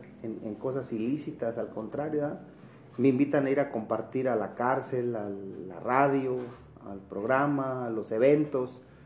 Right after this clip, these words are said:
y eso es, quiere decir que no estoy solo y que me dicen que necesito la ayuda de otro alcohólico para poder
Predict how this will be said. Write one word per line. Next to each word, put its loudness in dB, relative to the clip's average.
y 12
eso 10
es, 4
quiere 6
decir 2
que 0
no 2
estoy 0
solo 0
y -2
que -2
me -2
dicen -2
que -4
necesito -6
la 0
ayuda 0
de -2
otro -6
alcohólico -8
para -12
poder -8